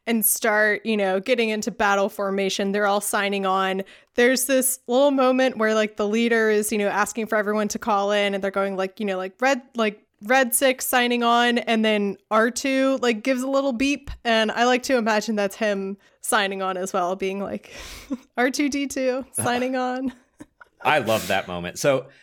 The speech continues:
Speaker 2: when you gave me a, a couple dates and a couple options for recording,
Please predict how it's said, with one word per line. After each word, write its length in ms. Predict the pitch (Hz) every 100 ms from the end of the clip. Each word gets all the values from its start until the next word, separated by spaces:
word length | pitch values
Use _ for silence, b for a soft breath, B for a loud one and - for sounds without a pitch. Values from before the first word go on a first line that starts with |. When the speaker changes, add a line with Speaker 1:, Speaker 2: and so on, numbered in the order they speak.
| B -
Speaker 2:
when 460 | 135 131 127 123 - _ _ -
you 320 | 113 123 117
gave 320 | 113 107 98
me 340 | 101 95 95 -
a, 220 | - 98 104
a 40 |
couple 280 | 110 101 95
dates 400 | 90 90 87 -
and 80 | 87
a 40 |
couple 260 | - 82 -
options 520 | 85 82 - 85 -
for 460 | - 85 85 85 -
recording, 800 | 90 - 95 87 87 85 87